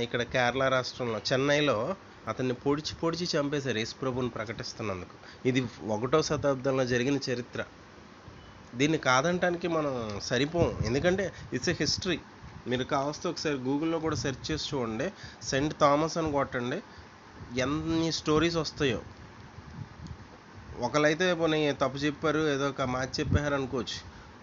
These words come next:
ఇదిగోండి, సెయింట్ థామస్ స్టోరీ in తెలుగు అని కొట్టండి. ఎంతమంది, ఇదిగో, దయచేసి భారతదేశం మాత్రం పంపించొద్దని కొంతమంది కోరుకుంటున్నారంట అప్పట్లో.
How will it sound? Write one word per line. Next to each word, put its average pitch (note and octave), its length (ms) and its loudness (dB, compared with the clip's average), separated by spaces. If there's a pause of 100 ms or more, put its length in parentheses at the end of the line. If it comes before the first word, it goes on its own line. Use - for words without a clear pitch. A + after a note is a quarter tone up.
(140)
ఇదిగోండి, A2 280 -2
సెయింట్ C3 260 -4
థామస్ C3+ 340 -4
స్టోరీ C#3 340 0
in C#3 120 0
తెలుగు C#3+ 260 2
అని D#3+ 160 2
కొట్టండి. A2 760 -4
ఎంతమంది, D3 580 0
ఇదిగో, A#2 200 -2
దయచేసి C3 600 -4
భారతదేశం C3 580 -4
మాత్రం C3 320 -6
పంపించొద్దని B2+ 640 -4
కొంతమంది B2+ 440 -2
కోరుకుంటున్నారంట B2 680 -4 (600)
అప్పట్లో. A#2 400 0